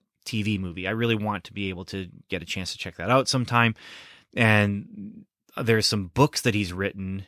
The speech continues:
where it's, it's just short stories or novellas that I would love to read.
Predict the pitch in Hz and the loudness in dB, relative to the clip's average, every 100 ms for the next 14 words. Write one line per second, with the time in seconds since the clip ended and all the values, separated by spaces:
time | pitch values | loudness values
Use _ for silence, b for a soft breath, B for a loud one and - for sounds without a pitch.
0 | _ _ - 104 107 101 98 98 101 101 | _ _ -18 -6 -2 2 2 2 2 0
1 | - _ - 104 - 104 - - 98 - | -4 _ -16 -16 -16 -14 -12 -10 -6 -2
2 | 104 - - 101 107 - 117 139 104 98 | -2 0 0 -2 -2 2 4 4 4 2
3 | 98 98 110 127 92 90 101 98 95 101 | 0 2 2 2 0 -2 -4 -4 -4 -4
4 | 98 98 98 95 95 | -4 -6 -4 -2 -4